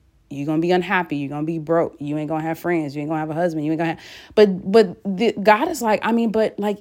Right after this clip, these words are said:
even if playing this forward, all of that happens, I am still with you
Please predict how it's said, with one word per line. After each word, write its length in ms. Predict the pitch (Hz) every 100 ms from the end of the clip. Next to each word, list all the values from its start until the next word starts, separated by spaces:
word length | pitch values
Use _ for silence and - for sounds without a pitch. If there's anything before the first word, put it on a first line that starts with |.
| -
even 360 | 269 320 320
if 520 | 196 170 160 - - _ _
playing 320 | - 196 185
this 160 | 170 -
forward, 420 | 190 180 156 147 _ -
all 220 | 175 185
of 60 | 147
that 120 | 104
happens, 580 | - - - - - - _ _ _ -
I 220 | 226 339
am 220 | 349 190
still 260 | - 143 147
with 220 | 151 -
you 200 | -